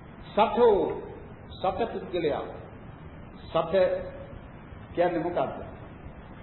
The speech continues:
මායා සාඨෙය්‍ය. මායා කියන්නේ මායා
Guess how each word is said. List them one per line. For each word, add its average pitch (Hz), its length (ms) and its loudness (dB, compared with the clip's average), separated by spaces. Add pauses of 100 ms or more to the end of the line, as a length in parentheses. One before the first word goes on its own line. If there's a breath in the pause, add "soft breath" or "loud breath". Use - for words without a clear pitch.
(100)
මායා 185 600 8 (400)
සාඨෙය්‍ය. 165 760 4 (720)
මායා 202 640 8
කියන්නේ 208 580 0 (2000)
මායා 202 600 6